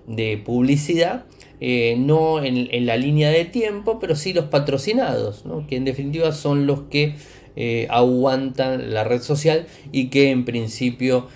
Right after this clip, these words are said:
y desde siempre eran los, eh, principales, este, promotores, ¿no? Eh, extraño, extraño, sin, sin ir más lejos, es bastante extraño.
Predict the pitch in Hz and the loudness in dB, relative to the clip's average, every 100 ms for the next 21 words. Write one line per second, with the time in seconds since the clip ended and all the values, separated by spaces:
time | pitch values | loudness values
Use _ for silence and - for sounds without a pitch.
0 | - - 131 127 120 110 - 135 131 127 | -14 -2 2 2 2 0 0 0 0 -2
1 | 135 113 120 117 117 110 104 117 113 - | -2 -2 -4 -2 -4 -4 -2 -4 -4 -6
2 | 107 104 110 107 107 110 107 110 117 113 | -6 -6 -6 -6 -6 -6 -2 0 0 -2
3 | 104 101 110 98 104 104 104 104 185 165 | -6 -8 -8 -8 -6 -6 -4 -4 4 4
4 | 110 95 - 139 - - - - - - | 4 0 -8 -10 -12 -20 -20 -20 -16 -8
5 | 123 123 120 - 247 - 92 82 85 90 | -2 -2 -4 -4 -6 -4 -8 -8 -10 -10
6 | 107 - 120 123 127 123 120 107 107 107 | -10 -4 -2 0 0 -2 -2 -6 -8 -10
7 | 113 104 104 101 113 113 110 110 113 120 | -8 -8 -8 -8 -6 -4 -4 -2 0 0
8 | 120 117 110 - - 95 - 117 117 117 | 2 2 2 -4 -12 -8 -6 -4 -4 -4
9 | 113 104 107 - - - - - | -2 -4 -8 -10 -10 -12 -16 -20